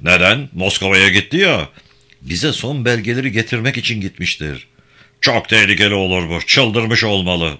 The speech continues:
o durumda." "Doğru. Bir yanlışlık belki ama o öyle bir insandır. Bize sığınmadan önce çok büyük bir parti belge getireceğini yıllar önce söylemişti. Bence onu almaya gitti." "Bu inancına bir dayanak var mı?"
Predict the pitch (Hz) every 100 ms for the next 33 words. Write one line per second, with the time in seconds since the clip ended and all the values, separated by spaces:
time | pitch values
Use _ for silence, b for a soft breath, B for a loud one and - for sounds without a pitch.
0 | - 98 92 104 95 101 95 92 - _
1 | B B B B B B - 147 185 185
2 | 107 _ - - 143 151 151 147 151 170
3 | 98 80 - 85 110 95 87 85 85 87
4 | 76 78 69 69 71 67 69 - B B
5 | - 73 98 - 98 135 98 76 78 78
6 | 80 87 - 151 85 127 127 113 110 -
7 | 104 90 107 98 95 92 95 95 92 87
8 | 76 78 87 82 107 104 113 98 104 92
9 | 82 76 78 85 - 71 65 - b b
10 | - 107 113 120 107 110 98 85 80 78
11 | - 71 67 60 b b b b b b
12 | b b 156 151 127 123 95 117 120 82
13 | 110 87 107 110 113 95 120 147 92 73